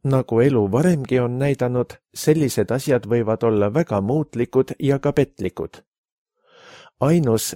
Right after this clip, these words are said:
mis tõesti tagab turvalisuse, on olla liidus kõige võimsama mõeldava jõuga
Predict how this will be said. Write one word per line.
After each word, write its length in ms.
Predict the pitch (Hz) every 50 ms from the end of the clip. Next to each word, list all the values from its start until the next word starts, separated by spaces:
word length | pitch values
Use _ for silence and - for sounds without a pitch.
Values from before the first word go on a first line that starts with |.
| - -
mis 300 | 123 113 104 - - -
tõesti 440 | 165 180 185 151 - - - 104
tagab 380 | 95 120 113 - - 113 - _ -
turvalisuse, 840 | 135 139 127 107 107 104 104 104 101 - 104 98 - - 101 95 92 _ _ _ -
on 240 | 127 123 113 117 127
olla 400 | 143 143 131 117 110 104 104 104
liidus 480 | 123 147 151 - - 120 123 - -
kõige 400 | - - 131 127 113 - 117 104 98
võimsama 560 | 143 170 165 147 135 - - 127 113 107 104
mõeldava 560 | 107 113 135 143 139 135 127 147 147 143 151
jõuga 540 | 156 143 117 101 92 87 - 98 90 85